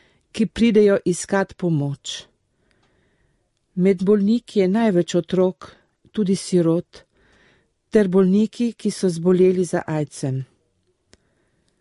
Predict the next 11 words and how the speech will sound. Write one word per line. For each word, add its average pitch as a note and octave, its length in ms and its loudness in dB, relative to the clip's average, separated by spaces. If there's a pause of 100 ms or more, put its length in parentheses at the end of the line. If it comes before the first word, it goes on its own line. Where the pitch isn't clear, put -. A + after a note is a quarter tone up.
(260)
Z D3+ 120 -6
vašimi G3 520 0
darovi, E3+ 640 0
ki F#3+ 280 0
jih - 120 -8
lahko G3+ 320 -4
kup-, - 460 -12
jim F3+ 180 2
lahko F#3+ 380 -2
kupimo E3+ 560 -4
zdravila D#3 720 -4